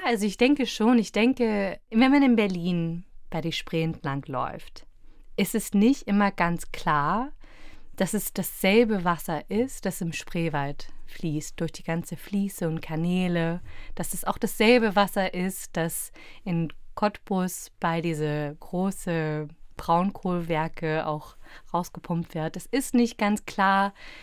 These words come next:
dass das Wasser dann auch am Ende zur Havel rausfließt. Und diese Verbundenheit von dieses hydrosoziale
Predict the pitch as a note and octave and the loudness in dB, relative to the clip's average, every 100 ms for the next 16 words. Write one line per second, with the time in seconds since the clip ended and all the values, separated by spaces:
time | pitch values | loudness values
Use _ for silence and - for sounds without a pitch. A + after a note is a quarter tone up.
0 | - - - - - A3+ - A3+ G#3+ A3 | -18 -16 -10 -2 2 2 4 2 4 2
1 | G3 F#3 - G3 - G#3 A#3+ A3+ G#3 - | 2 0 0 -2 4 8 10 8 4 0
2 | F#3 F3+ G3+ G#3 E3 D3+ D3+ D3+ - - | 0 2 2 0 -4 -2 -2 -4 -12 -12
3 | - E3+ - - - - - - - - | -12 -12 -14 -14 -18 -20 -20 -20 -20 -20
4 | - G#3 F#3 G#3 G#3+ G#3+ E3+ B3 G#4+ A3+ | -8 0 2 4 4 0 2 0 2 -2
5 | F3 F3 E3 D#3+ - F3 E3+ F3+ F3 E3 | -2 0 0 -2 -2 -2 0 0 -2 -4
6 | - - - G3+ A#3 G#3+ G3+ F#3+ F#3 F3 | -10 -12 -2 0 2 2 2 0 -4 -4
7 | F#3 F3+ G3 F#3+ F3+ E3+ E3 | 2 4 4 2 0 0 -2